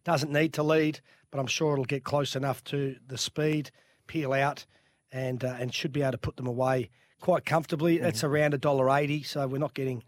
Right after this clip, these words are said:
Speaker 1: much bang for buck right there. Now, Townsville,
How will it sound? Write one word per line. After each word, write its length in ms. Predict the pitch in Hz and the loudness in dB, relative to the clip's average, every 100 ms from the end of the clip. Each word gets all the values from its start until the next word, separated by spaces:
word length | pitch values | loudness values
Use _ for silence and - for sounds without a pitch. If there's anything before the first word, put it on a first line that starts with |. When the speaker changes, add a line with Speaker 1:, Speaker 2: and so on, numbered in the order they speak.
| - | -12
Speaker 1:
much 420 | 131 139 139 - | -10 -8 -8 -6
bang 240 | 135 135 131 | -4 -2 -4
for 160 | 131 | -8
buck 340 | 120 131 - - _ _ _ - | -8 -8 -8 -16 _ _ _ -2
right 260 | 143 139 | 0 2
there. 200 | 147 170 - - - | 0 -2 -4 -10 -4
Now, 80 | 160 | -2
Townsville, 680 | - 190 226 160 180 123 | 2 2 2 4 2 2